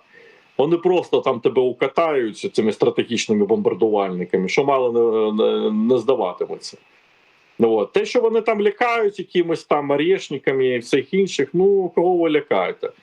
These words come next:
Трамп, он не боїться вашого ядерного зброї, кого орешниками вирішили полякати?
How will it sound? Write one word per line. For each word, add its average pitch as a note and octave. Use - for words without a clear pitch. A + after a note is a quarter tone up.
Трамп, E3+
он E3+
не E3+
боїться E3+
вашого D#3
ядерного C#3
зброї, G2+
кого A#2
орешниками B2+
вирішили G2+
полякати? -